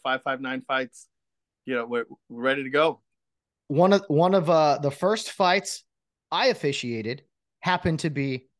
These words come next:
Speaker 2: in Visalia, and I told you I was not a boxing referee or M M F,
Speaker 1: <laughs>
Speaker 2: M M F, M M A, M M A referee,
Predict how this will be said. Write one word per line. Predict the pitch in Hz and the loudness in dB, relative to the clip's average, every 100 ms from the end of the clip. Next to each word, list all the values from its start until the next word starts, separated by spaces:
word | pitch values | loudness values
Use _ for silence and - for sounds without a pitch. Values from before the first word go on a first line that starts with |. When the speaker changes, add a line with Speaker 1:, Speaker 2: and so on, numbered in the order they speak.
| _ - | _ -4
Speaker 2:
in | 151 | -2
Visalia, | 131 131 131 143 123 139 160 | 0 0 0 -2 -2 0 -2
and | 147 | -4
I | 135 | -8
told | - 190 170 | -4 -4 -4
you | 160 | -4
I | 143 | -4
was | 147 147 | -4 -4
not | 151 151 - | -2 -4 -4
a | 135 | -8
boxing | 131 147 156 - 156 | -4 -4 -6 -8 -6
referee | 147 143 135 135 156 | -4 -4 -4 -4 -2
or | 135 | -2
M | 139 147 | -2 0
M | 139 | 0
F, | 135 135 | 0 -2
Speaker 1:
<laughs> | 151 | -4
Speaker 2:
M | 151 | -4
M | 147 | -4
F, | 156 | -6
M | 139 143 | -6 -4
M | 165 175 | -2 0
A, | 175 175 170 _ _ 135 | 0 0 -4 _ _ -6
M | |
M | 139 175 | 0 2
A | 214 | 4
referee, | 185 175 160 160 | 4 2 -2 -2